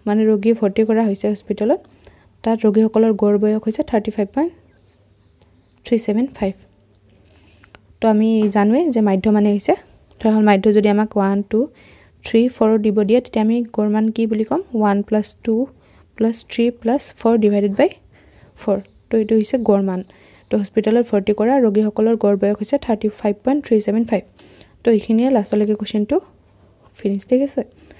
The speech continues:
তো নেক্সট ভিডিঅ'ত আমি বাকী কুৱেশ্যনসমূহ ছল্ভ কৰিম। তোমালোকে যদি মানে তাৎপৰ্য ব্যাখ্যা কৰিব দিয়ে মাধ-, মাধ্য আৰু বহুলক উলিওৱাৰ পিছত,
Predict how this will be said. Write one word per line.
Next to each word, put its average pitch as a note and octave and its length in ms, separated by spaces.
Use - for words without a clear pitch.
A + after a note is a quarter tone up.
তো A3+ 60
নেক্সট G#3 260
ভিডিঅ'ত A3 340
আমি B3 100
বাকী G#3 200
কুৱেশ্যনসমূহ A3 460
ছল্ভ G#3+ 260
কৰিম। B3+ 160
তোমালোকে G#3 400
যদি G#3 180
মানে G#3+ 200
তাৎপৰ্য G#3 320
ব্যাখ্যা G3+ 300
কৰিব G#3 180
দিয়ে A3+ 120
মাধ-, G3+ 400
মাধ্য G3 180
আৰু G#3 180
বহুলক G#3 320
উলিওৱাৰ G3+ 260
পিছত, B3+ 180